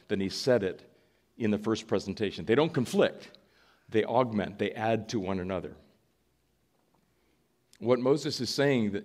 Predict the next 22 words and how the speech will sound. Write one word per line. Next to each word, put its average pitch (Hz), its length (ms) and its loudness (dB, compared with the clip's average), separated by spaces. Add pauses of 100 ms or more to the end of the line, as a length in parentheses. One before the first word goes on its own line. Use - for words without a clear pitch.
is 92 380 -2
that 110 180 0
in 113 120 2
the 104 80 0
same 139 380 -2
way 127 160 4
that 98 220 -4
God 113 340 0
freed 135 380 -4
his 135 240 -2
people 95 520 -6 (380)
from 95 220 -2
physical 131 560 -2
slavery 110 840 -2 (220)
with 107 160 2
a 101 60 4
mighty 127 440 4
hand 117 380 2
and 107 100 4
an 107 140 2
outstretched 113 680 2
arm, 92 340 2